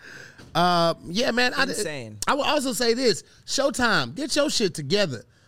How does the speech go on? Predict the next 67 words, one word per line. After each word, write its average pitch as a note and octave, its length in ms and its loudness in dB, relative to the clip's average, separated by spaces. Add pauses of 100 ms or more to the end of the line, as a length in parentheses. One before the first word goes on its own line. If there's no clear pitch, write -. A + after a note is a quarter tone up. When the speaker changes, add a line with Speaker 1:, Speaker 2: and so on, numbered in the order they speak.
(120)
Speaker 2:
Your D#3+ 140 2
Speaker 1:
That D4 80 2
Speaker 2:
shit F#3+ 120 -8
crashed? F#3+ 300 -6
Speaker 1:
Oh, D#4 360 4
so E4 420 0
many C#4 340 0
times. D4+ 760 2
Speaker 2:
Mine B3+ 220 -4
didn't. C#4 320 -8
That's F3+ 140 -10
so - 140 -10
weird. G#3+ 140 -6
Speaker 1:
My D4 100 2
shit C#4 260 -2
crashed B3 400 -2
so B3+ 640 2
many A3 420 -2
times. G#3 560 0
Speaker 2:
You G#3 60 0
on A3+ 60 2
Speaker 1:
I - 20 0
don't A3+ 140 0
know. F#3 40 0
Speaker 2:
T G3 220 -6
V? A3+ 60 -18 (240)
Speaker 1:
Yeah, G3+ 180 2
I - 20 0
was, F#3+ 220 -8
I F#3+ 60 -4
was G3 100 -4
streaming A3+ 240 -10
to G3+ 80 -6
the F3+ 100 -6
T G3+ 120 -10
V. E3+ 100 -8
Well, F#3+ 120 2
I F#3 80 2
was F#3 120 -4
streaming B3+ 300 -6
through A3 100 -6
the - 160 -6
app A#3 240 -4
on G#3 100 -6
the G3+ 60 -8
T A3+ 180 -10
V. A3 380 -10
So - 160 -8
I - 20 -2
was E3 100 -2
using G#3+ 180 0
Speaker 2:
Okay. C3+ 80 -2
Speaker 1:
Apple G#3 200 -2
T A#3+ 180 -6
V. F#3+ 280 -2 (440)
I C3 40 -10
downloaded G#3 520 0
the F#3+ 60 -8
Showtime F#3 540 -4
app. D#3+ 240 -2 (400)
You C3+ 120 -8
could B2+ 200 -6
buy D3+ 180 2
the F#3 60 -6
folks, F3 480 -6
uh, D#3 80 -2
the, C#3 200 -4